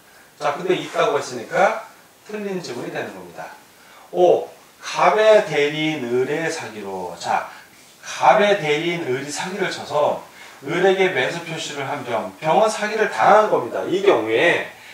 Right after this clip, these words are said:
갑이 그 사실을 알지 못한 경우, 즉 갑은 몰라요.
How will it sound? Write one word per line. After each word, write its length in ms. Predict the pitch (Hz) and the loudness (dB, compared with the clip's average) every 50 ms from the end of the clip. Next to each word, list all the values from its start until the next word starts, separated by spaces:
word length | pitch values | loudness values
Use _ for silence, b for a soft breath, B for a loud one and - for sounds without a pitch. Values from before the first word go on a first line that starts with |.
| B B B B B B B B - | B B B B B B B B -12
갑이 460 | - - 190 190 202 240 254 262 254 | -2 4 4 6 6 6 2 -2 -2
그 200 | - 214 220 220 | -2 -2 -2 -2
사실을 580 | 185 180 175 170 - - 185 196 208 214 - - | 0 0 0 0 0 -2 -2 0 0 0 0 0
알지 360 | - - - - 170 175 180 | 2 2 4 4 2 -2 -4
못한 360 | 160 - - - 160 156 - | -6 -6 -8 -6 -4 -4 -4
경우, 280 | 131 131 120 113 107 104 | -2 -2 -2 -2 -4 -6
즉 220 | - 147 143 - - - | -8 -10 -10 -12 -12 -16
갑은 420 | - - - - - - 262 240 180 | -6 0 2 4 4 4 0 -2 0
몰라요. 560 | - - 185 214 208 175 - - - - | 0 2 4 8 8 8 8 8 4 -2